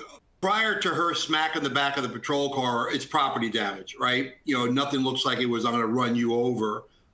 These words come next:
I think there was that light bulb when there was an epiphany when she smacks, and that officer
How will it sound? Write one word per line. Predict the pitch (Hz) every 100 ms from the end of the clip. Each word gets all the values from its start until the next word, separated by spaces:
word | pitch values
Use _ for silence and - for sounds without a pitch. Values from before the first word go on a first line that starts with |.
| _
I | 139 139 156 156
think | 160 147 135
there | 139
was | 127 120
that | 120 113 110 - -
light | 110 123 -
bulb | 143 131 123
when | 123 120
there | 117
was | 107
an | 104
epiphany | 98 - 139 - 123 104 101 - - - -
when | 120
she | 123 131
smacks, | 123 - 147 143 - - - - - _ _
and | 120
that | 139
officer | 156 151 139 131 135 117 110